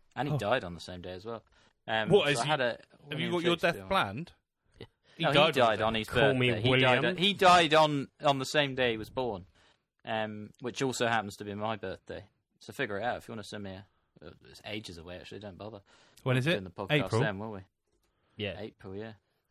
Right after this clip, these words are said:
Speaker 3: Two
Speaker 1: No,
Speaker 3: April
Speaker 1: don't give it away.
Speaker 3: birthdays
Speaker 1: So you
Speaker 3: at
Speaker 1: go
Speaker 3: Edinburgh.
Speaker 1: research it, you know.
Speaker 3: There's two April
Speaker 1: When was William
Speaker 3: birthdays at
Speaker 1: Shakespeare
Speaker 3: Edinburgh.
Speaker 1: born?
Speaker 2: He's after me.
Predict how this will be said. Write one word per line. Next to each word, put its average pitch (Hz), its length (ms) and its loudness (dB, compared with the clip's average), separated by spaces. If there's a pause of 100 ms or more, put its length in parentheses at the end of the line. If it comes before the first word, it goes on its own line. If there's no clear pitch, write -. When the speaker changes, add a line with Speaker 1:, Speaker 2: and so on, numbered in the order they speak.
Speaker 3:
Two 127 180 -6
Speaker 1:
No, - 40 -4
Speaker 3:
April 139 100 0
Speaker 1:
don't 214 140 -2
give 185 120 -2
it 127 80 4
away. 143 140 2
Speaker 3:
birthdays 190 140 -2
Speaker 1:
So - 80 -6
you 208 60 -6
Speaker 3:
at 220 40 -6
Speaker 1:
go 214 80 -4
Speaker 3:
Edinburgh. 196 160 -4
Speaker 1:
research - 420 -4
it, - 140 -10
you 131 100 -10
know. 147 60 -8
Speaker 3:
There's 156 100 -4
two 202 260 0
April 110 200 2
Speaker 1:
When 156 80 0
was 160 80 -4
William 127 140 0
Speaker 3:
birthdays 165 240 -4
at 160 120 -2
Speaker 1:
Shakespeare 98 160 -8
Speaker 3:
Edinburgh. 95 220 -8
Speaker 1:
born? - 380 -20
Speaker 2:
He's 147 220 -8
after 165 300 -2
me. 120 340 -6